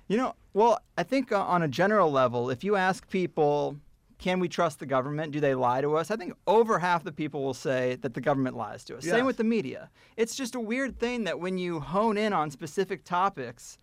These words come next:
Speaker 1: people go nuts. They're like, "Well, I don't believe that. I don't believe that." Well, you just said they lie to us. So
Speaker 2: Yeah.
Speaker 1: where's the lie if you're gonna believe everything they actually say?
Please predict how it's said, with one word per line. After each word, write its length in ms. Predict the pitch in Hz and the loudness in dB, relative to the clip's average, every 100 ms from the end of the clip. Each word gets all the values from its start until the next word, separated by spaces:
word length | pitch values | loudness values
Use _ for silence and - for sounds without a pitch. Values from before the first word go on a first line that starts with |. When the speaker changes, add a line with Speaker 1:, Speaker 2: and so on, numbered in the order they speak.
| _ | _
Speaker 1:
people 220 | - 196 175 | -2 -2 0
go 140 | 175 | 2
nuts. 320 | 185 202 131 - | 4 2 0 0
They're 100 | 156 | 2
like, 180 | 143 | 2
"Well, 160 | 151 202 | 4 4
I 100 | 170 | 4
don't 120 | 156 | 2
believe 220 | 143 135 139 | 0 -2 0
that. 160 | 165 | 0
I 60 | 143 | 0
don't 100 | 139 | -2
believe 140 | 143 | -2
that." 140 | 151 - - | -4 -4 -10
Well, 100 | 240 | -6
you 60 | 254 | -6
just 160 | 277 - | -6 -6
said 160 | 254 | -4
they 100 | 208 | -4
lie 300 | 156 160 254 | 0 2 2
to 140 | 151 - | 0 -6
us. 100 | - | -2
So 140 | 185 | 2
Speaker 2:
Yeah. 100 | 170 160 | 2 0
Speaker 1:
where's 500 | 143 160 240 240 185 | -2 2 4 4 2
the 80 | 156 | 2
lie 320 | 180 151 127 | 4 4 2
if 180 | 139 180 | -4 -4
you're 60 | |
gonna 140 | 175 165 | -2 -2
believe 280 | 165 185 | 2 2
everything 380 | 175 165 170 165 | 2 0 -2 -2
they 100 | 156 | 2
actually 440 | 156 160 - 139 135 | 2 2 -2 -6 -6
say? 400 | - 220 - | -2 0 -2